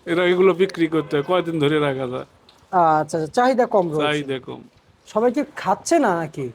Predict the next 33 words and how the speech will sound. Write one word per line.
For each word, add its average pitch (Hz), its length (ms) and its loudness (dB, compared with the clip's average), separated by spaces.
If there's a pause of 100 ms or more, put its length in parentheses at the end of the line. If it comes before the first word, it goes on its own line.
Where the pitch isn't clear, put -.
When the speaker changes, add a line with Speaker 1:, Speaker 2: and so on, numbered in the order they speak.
Speaker 1:
খাচ্ছে, 247 480 -2
খাবে 214 360 0
কত? 196 260 0
খাইতেইছে 190 560 -4
তো। 135 240 -12 (480)
খাওয়া 180 240 4
Speaker 2:
আচ্ছা, 175 160 -2
Speaker 1:
তো, 151 60 -4
Speaker 2:
আচ্ছা। 170 140 -12
Speaker 1:
কেনা 196 200 0
বেচা। 185 320 2 (1500)
Speaker 2:
না, 269 160 4
সকলে 302 340 4
বলতেছে 277 340 2
এখন 269 220 2
আর 294 140 4 (320)
এই 254 120 6
নিত্য 269 260 2
প্রয়োজনীয় 285 280 2
পণ্যগুলো 285 320 0
খাচ্ছে 269 380 -2
না, 226 180 2
মনে 262 140 0
হচ্ছে 262 120 0
অখাদ্য 247 420 2
হয়ে 240 240 2
গেছে। 143 240 -6 (500)
Speaker 1:
বাঙালি 220 380 2
বাড়লে 233 380 0
খায়, 196 180 0
কমলে 202 420 -4
খায় 175 220 -2
না। 160 160 -4